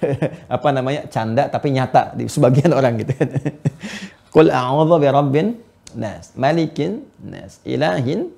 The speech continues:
nas, min syarril waswasil khannas." Ini ayat lima. "Alladzi yuwaswisu fi sudurin nas." Paham sekarang?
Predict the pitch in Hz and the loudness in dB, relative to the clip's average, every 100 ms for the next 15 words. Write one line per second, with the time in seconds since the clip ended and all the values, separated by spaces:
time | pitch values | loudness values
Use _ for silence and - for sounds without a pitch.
0 | - - - 123 135 135 127 - 196 170 | -20 -20 -12 -6 -2 -2 -4 -2 0 0
1 | 127 117 110 - 123 139 208 - - _ | -2 -4 -6 -4 -4 -2 -2 -4 -10 _
2 | _ - 110 92 - _ _ _ - 185 | _ -12 -12 -12 -18 _ _ _ -4 -2
3 | 262 113 131 165 262 - - - _ - | -2 -4 -2 -2 -4 -12 -20 -20 _ 0
4 | 131 131 127 135 170 156 202 240 - - | 2 2 0 0 0 0 -2 -4 -12 -4
5 | 135 139 135 190 - - - 135 196 214 | 0 2 6 6 4 -8 -10 -2 -2 -2
6 | - 117 - _ - 240 311 302 - _ | -4 -6 -6 _ 2 4 4 2 -14 _
7 | _ _ _ _ _ _ _ _ _ _ | _ _ _ _ _ _ _ _ _ _
8 | - 135 127 131 117 101 92 87 - _ | -12 -6 -4 -2 -2 -6 -12 -16 -20 _
9 | _ _ _ _ _ _ _ _ _ _ | _ _ _ _ _ _ _ _ _ _
10 | 110 135 151 170 - | -6 -4 -2 -4 -6